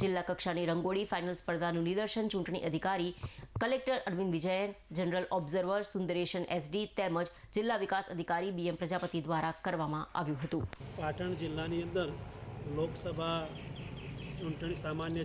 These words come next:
Speaker 2: ચૂંટણી બે હજાર ચોવીસ અંતર્ગત વિવિધ મતદાર જાગૃતિના કાર્યક્રમો કરેલા છે, જે અંતર્ગત જિલ્લાની અંદર રંગોળી સ્પર્ધા પણ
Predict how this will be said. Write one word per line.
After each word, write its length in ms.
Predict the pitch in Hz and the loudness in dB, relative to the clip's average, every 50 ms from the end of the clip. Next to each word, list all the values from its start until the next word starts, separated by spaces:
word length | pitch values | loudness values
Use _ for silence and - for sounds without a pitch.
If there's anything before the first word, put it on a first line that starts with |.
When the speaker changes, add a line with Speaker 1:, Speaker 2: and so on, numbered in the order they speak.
| - | -4
Speaker 2:
ચૂંટણી 340 | - 156 143 156 160 165 151 151 | -4 -6 -6 -6 -6 -4 -2 -2
બે 40 | 151 151 | -2 0
હજાર 240 | 143 160 160 156 151 - | 0 -2 -2 -4 -4 -4
ચોવીસ 320 | 156 147 143 160 151 - - 147 | -4 -4 -4 -4 -4 -6 -6 -6
અંતર્ગત 440 | 143 135 - 156 156 156 165 143 - - - - - - - - - - - - - - - - - - 139 | -6 -6 -6 -4 -2 -2 -2 -2 -2 -6 -10 -10 -10 -10 -10 -10 -8 -8 -8 -8 -10 -10 -10 -8 -8 -6 -6
વિવિધ 340 | 151 147 147 165 175 151 165 170 170 165 170 165 156 151 - - - - 156 151 | -6 -4 -4 -4 -2 -2 -2 0 0 0 -2 -2 -4 -6 -6 -8 -8 -6 -6 -6
મતદાર 320 | 156 147 - 165 165 160 147 160 | -6 -4 -4 -4 -4 -2 -2 -2
જાગૃતિના 500 | 147 143 143 156 156 - 170 165 170 160 - | -4 -2 -4 -6 -6 -6 -6 -6 -6 -4 -4
કાર્યક્રમો 520 | 156 147 151 160 160 - 160 160 160 156 151 156 | -4 -4 -2 -4 -4 -6 -6 -6 -6 -6 -6 -6
કરેલા 320 | 156 151 160 165 170 165 | -6 -4 -4 -4 -4 -4
છે, 180 | 160 - 160 147 - - - - - - - - - - - - - 143 143 | -6 -6 -8 -10 -10 -12 -14 -16 -16 -16 -16 -16 -16 -16 -16 -14 -12 -6 -4
જે 100 | 175 185 | -2 -2
અંતર્ગત 560 | 180 165 165 - 175 160 165 175 180 170 - - - - - - - - - - - - - | -2 -2 -4 -4 -4 -4 0 0 0 0 0 -2 -10 -14 -14 -16 -14 -14 -14 -14 -12 -10 -8
જિલ્લાની 440 | 160 151 151 160 170 175 180 180 180 170 | -6 -4 -4 -4 -2 -2 0 0 0 0
અંદર 180 | 165 165 180 180 160 | -2 -2 -2 -2 -2
રંગોળી 400 | 151 147 151 160 165 170 180 - | -2 -4 -4 -2 -2 -2 -4 -4
સ્પર્ધા 360 | - - 151 139 - 156 156 156 | -6 -6 -8 -6 -4 -4 -4 -4
પણ 200 | - 160 156 | -4 -6 -6